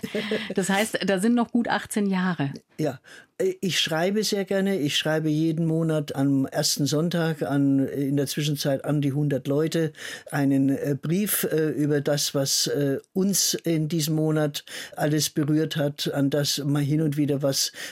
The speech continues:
Speaker 1: politisch geschieht und ähnliche Dinge. Also solche Sachen. Ich schreibe überhaupt gerne.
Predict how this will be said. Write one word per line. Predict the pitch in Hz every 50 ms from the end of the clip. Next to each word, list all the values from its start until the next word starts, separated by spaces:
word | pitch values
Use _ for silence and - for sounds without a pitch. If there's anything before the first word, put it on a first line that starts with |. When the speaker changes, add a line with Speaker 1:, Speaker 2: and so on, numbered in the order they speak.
| - -
Speaker 1:
politisch | - 147 139 190 185 202 185 160 -
geschieht | - 170 151 - - 165 165 151 151 -
und | 123 143 147 139 -
ähnliche | 139 156 147 147 147 143 - 151
Dinge. | 143 147 151 143 143 143 139 135 - - - -
Also | - 139 147 143 151
solche | 135 - 156 160 165 160 156
Sachen. | 147 - 147 135 135 151 147 143 - -
Ich | - -
schreibe | - - 151 156 160 156
überhaupt | 139 127 131 117 127 139 139 - - -
gerne. | - 127 117 120 131 139